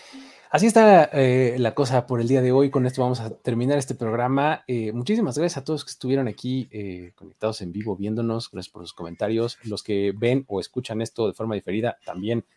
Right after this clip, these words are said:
gracias por hacerlo. Déjenos un like, regálenoslo por acá abajo. Un comentario, eh, será muy bien recibido. ¿Qué les pareció el tema? Eh, por ahí estuvieron diciéndonos de, de otros nombres. Por ejemplo, este,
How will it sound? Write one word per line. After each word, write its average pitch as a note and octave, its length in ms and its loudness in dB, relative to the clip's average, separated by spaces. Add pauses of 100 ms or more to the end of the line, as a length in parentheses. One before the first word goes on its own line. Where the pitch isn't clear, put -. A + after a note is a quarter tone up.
(100)
gracias G2+ 240 -4
por E2 160 -6
hacerlo. B2+ 420 -2 (140)
Déjenos F#3 320 -2
un C#3 120 2
like, C3+ 200 0
regálenoslo G2 540 -4
por E2 140 -12
acá G#2 280 -6
abajo. G2 600 -2 (120)
Un F#2 80 -12
comentario, G#2 760 0
eh, G2 60 -18
será F2+ 300 -8
muy G#2+ 240 -4
bien G2+ 180 -2
recibido. A#2 640 -2 (220)
¿Qué G#2 100 -2
les F#2 140 -4
pareció F2+ 480 -4
el F2+ 100 -12
tema? A#2+ 380 0 (340)
Eh, F2+ 300 -4 (640)
por D3+ 120 6
ahí D#3 140 6
estuvieron F3 340 4
diciéndonos D#3+ 440 0
de, A#2+ 220 0
de A#2 160 0
otros A#2+ 300 -2
nombres. B2 240 -2
Por G#2+ 140 -10
ejemplo, A#2 400 -4
este, E2 560 -8